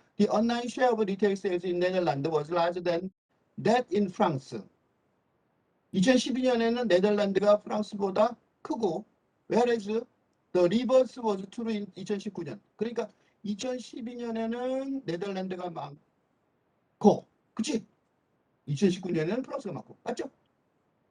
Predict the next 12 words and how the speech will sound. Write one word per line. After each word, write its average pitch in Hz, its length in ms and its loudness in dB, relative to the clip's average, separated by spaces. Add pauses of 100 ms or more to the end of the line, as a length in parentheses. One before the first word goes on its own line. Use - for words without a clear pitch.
(180)
맞았어요. 113 380 -6 (680)
어, 135 160 -10
답은 151 320 -4
분명히 135 300 -2
오 120 180 -4
번이겠네. 110 480 -2 (1400)
In 226 80 10
the 269 100 4
case 254 240 0
of 254 40 -8
Spain, 226 380 -4
Italy, 185 460 -2